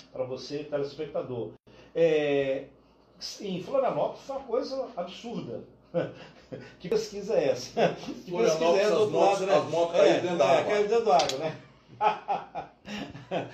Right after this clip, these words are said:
Speaker 1: Então foi uma coisa absurda que aconteceu em, em Florianópolis, como em ou-, outros locais. Então a pe-, a pesquisa, ela, ela é a rua, é popular, né?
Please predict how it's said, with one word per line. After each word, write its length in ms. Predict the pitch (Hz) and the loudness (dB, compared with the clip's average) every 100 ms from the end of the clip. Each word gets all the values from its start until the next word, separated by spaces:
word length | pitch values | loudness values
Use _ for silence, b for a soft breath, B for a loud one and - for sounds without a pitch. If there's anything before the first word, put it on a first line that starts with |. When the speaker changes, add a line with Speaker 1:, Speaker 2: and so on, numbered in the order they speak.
| B 170 | B -16
Speaker 1:
Então 220 | 160 175 185 | -8 -6 -2
foi 100 | 233 | -4
uma 80 | |
coisa 300 | 190 190 - | -4 -4 -2
absurda 520 | 185 - - 208 208 151 | -2 -4 -10 -2 0 0
que 80 | |
aconteceu 360 | 156 147 143 147 | -4 -8 -8 -6
em, 480 | 147 131 127 127 123 | -6 -8 -8 -10 -10
em 60 | |
Florianópolis, 460 | 123 165 156 185 226 | -4 -2 0 -2 -2
como 140 | 254 | 0
em 20 | 277 | 2
ou-, 260 | 233 254 | 4 4
outros 200 | 226 233 | 0 -4
locais. 460 | 277 - 156 135 139 | -4 -4 -2 -4 -6
Então 320 | 156 147 190 | -8 -8 -6
a 120 | 185 | -8
pe-, 220 | - 170 - B B | -6 -8 -8 B B
a 80 | |
pesquisa, 480 | 147 151 - 156 196 226 | -12 -10 -10 -10 -8 -6
ela, 420 | 139 131 139 135 | -6 -4 -2 -2
ela 180 | 143 143 | -2 -2
é 100 | 160 | -2
a 40 | |
rua, 300 | 180 185 139 | -4 -2 2
é 60 | 120 | 2
popular, 540 | 127 151 226 190 151 | 0 -6 -2 0 0
né? 200 | 139 139 | 0 -6